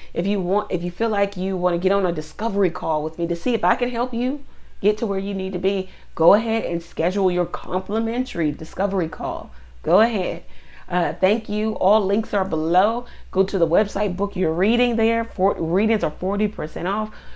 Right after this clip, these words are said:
Use code forty off at checkout. Thank you. Many blessings to you. Take care.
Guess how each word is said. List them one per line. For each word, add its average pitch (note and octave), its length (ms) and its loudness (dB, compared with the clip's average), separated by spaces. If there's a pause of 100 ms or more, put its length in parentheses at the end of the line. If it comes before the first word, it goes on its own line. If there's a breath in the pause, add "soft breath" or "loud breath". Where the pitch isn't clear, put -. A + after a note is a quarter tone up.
(140 loud breath)
Use F#3 180 2
code E3+ 280 0
forty G3+ 460 -2
off G3+ 320 0
at - 220 -6
checkout. G#3+ 520 0 (300 loud breath)
Thank G#3 280 0
you. G#3+ 200 2
Many D#3+ 240 0
blessings A3 440 0
to A3 100 0
you. A3 280 2
Take - 280 -4
care. - 360 -8